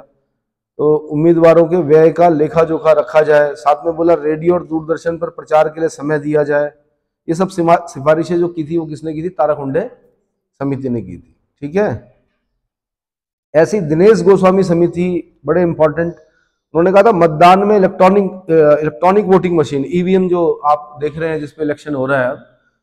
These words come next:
तो ईवीएम का प्रयोग किया जाए। क्या किया जाए? मतदान के लिए ईवीएम का प्रयोग किया जाए। लोकसभा चुनाव में सरकारी निधियन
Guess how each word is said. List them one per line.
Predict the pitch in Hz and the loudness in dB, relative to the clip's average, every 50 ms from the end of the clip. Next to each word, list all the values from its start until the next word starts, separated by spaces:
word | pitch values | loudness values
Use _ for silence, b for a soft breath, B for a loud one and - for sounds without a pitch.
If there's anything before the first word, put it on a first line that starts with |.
| _ _ _ | _ _ _
तो | - - _ - | -20 -16 _ -2
ईवीएम | 175 185 190 196 202 202 202 190 | 0 0 2 2 2 2 2 2
का | 196 | 0
प्रयोग | 185 160 160 156 151 147 151 151 - - - _ _ _ | 0 0 0 0 0 0 -2 -4 -12 -20 -20 _ _ _
किया | 135 131 123 117 | -4 -2 -2 -2
जाए। | 110 107 95 85 | -2 -6 -10 -12
क्या | 82 80 _ _ _ _ _ _ - 135 135 | -16 -20 _ _ _ _ _ _ -10 -10 -8
किया | 131 143 156 | -4 -2 -2
जाए? | 156 160 180 196 190 139 110 - - - _ _ - - 127 - - - - - - - - _ - | 0 2 2 2 2 0 -4 -10 -16 -20 _ _ -20 -20 -20 -20 -20 -20 -20 -20 -20 -20 -20 _ -8
मतदान | 123 143 135 131 143 147 165 180 185 180 156 | -6 -6 -2 2 4 4 6 6 4 2 0
के | 160 156 | 0 -2
लिए | 151 139 143 151 175 185 180 175 | -2 -2 0 0 0 -2 -2 -2
ईवीएम | 156 156 151 151 160 160 156 160 | -4 -2 0 0 0 0 0 0
का | 151 160 147 | 0 0 0
प्रयोग | 131 135 135 135 139 131 139 - | 0 -2 -2 -2 -2 -2 -2 -4
किया | - 131 143 147 | -2 2 2 2
जाए। | 143 147 160 165 170 175 185 185 170 - - | 4 4 4 4 4 4 2 0 -2 -6 -6
लोकसभा | 127 131 147 160 - - 170 160 165 170 | -4 -2 -2 -2 0 -2 -2 2 2 2
चुनाव | 165 165 - 156 147 147 151 151 151 | 2 2 0 0 2 2 4 4 4
में | 160 170 170 | 4 2 0
सरकारी | 165 - 139 135 135 143 160 160 160 175 175 | 0 -2 -6 -6 0 2 4 4 4 2 2
निधियन | 160 147 143 143 147 151 160 160 156 139 | 0 0 -2 -2 0 0 0 0 0 -2